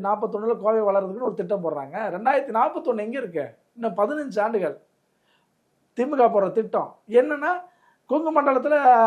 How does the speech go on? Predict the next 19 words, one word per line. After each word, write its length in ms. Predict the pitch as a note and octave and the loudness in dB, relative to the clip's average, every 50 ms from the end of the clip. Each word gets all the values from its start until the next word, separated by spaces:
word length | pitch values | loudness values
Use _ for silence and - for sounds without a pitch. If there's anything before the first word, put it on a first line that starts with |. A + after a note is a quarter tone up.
| A3 A3 G#3+ G#3+ G#3+ | 6 6 6 4 4
பெருவாரியான 540 | G#3+ A#3 B3+ B3 B3 A#3+ A#3 A#3+ A#3+ A3+ A3+ | 2 4 6 6 6 4 2 -2 -2 -2 0
எண்ணிக்கையில 460 | G#3+ G#3 G#3+ A3+ A#3 G3+ A3+ G#3+ G#3 | 2 2 0 0 0 0 2 2 4
வராங்க, 380 | F#3+ F#3+ G3 G3 F#3+ F#3 G3+ G#3+ | 4 4 4 2 0 0 -2 -2
அந்த 200 | F#3 F3 F3+ F#3 | -2 -2 -2 -4
எண்ணிக்கையை 520 | F#3+ G3 G#3 F3+ G3 F#3 F3 E3+ E3+ E3 | -4 -4 -4 -4 -2 -2 0 0 0 0
இது 240 | E3+ F#3 F3 F#3 D#3 | 0 0 -2 -4 -6
பண்ணணும் 300 | D#3 D3+ D3 D3 C3+ B2 _ _ - | -6 -6 -8 -8 -10 -12 _ _ -12
அப்படிங்கிறது 420 | - D#3+ D#3+ F3 E3 D#3 D3+ D3 C#3 | -8 -6 -4 -4 -4 -4 -6 -6 -6
தான். 220 | C#3+ C3+ C3+ - _ _ _ _ _ _ _ | -8 -10 -12 -12 _ _ _ _ _ _ _
அப்ப 480 | - - A3 G#3+ C#4+ D4+ E4+ E4 - - - - | -4 -4 0 4 4 4 4 4 -2 -10 -16 -2
அதுக்கு 300 | - - C4+ E4+ E4 - | 2 4 4 4 4 6
தான் 160 | D#4 D#4+ D#4+ D4+ | 6 6 6 4
இந்த 200 | C#4 G#3 A3+ A#3+ | 2 2 0 2
செங்கோட்டையன் 300 | B3+ C#4 C4 - A#3+ A3+ | 4 4 2 2 2 0
போன்றவர்களை 340 | A#3 A3+ A3 G3+ G3 G#3+ G3 | 0 0 0 0 0 0 0
பலி-, 400 | F#3+ F#3+ G3 F#3+ F#3 F3 E3 D#3+ E3 | 0 -2 0 0 0 0 0 0 0
பலியாக்கிடுறாங்க. 520 | E3+ F3 E3+ D#3 C#3+ - - C3 C3 C3 | 2 2 2 2 0 -2 -10 -18 -18 -18
என்னங்க? 260 | C#3+ D3 D3 C#3 C3 B2+ C#3 _ _ _ _ _ _ _ _ | -18 -20 -20 -20 -20 -20 -20 _ _ _ _ _ _ _ _
என்ன, 280 | - D#3 D3+ C3 B2+ | -12 -10 -10 -10 -12